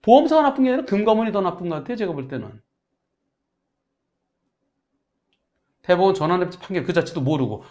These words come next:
공부도 안 하고, 알려줘도 우기고, 버티라고 그러고.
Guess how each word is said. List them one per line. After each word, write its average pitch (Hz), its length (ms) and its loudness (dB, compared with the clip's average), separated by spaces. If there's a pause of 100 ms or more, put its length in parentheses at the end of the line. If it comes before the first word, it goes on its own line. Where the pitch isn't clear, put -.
(100)
공부도 262 360 8
안 139 120 2
하고, 98 340 -8 (680)
알려줘도 226 760 0
우기고, 170 520 -4 (1300)
버티라고 214 380 6
그러고. 123 440 -4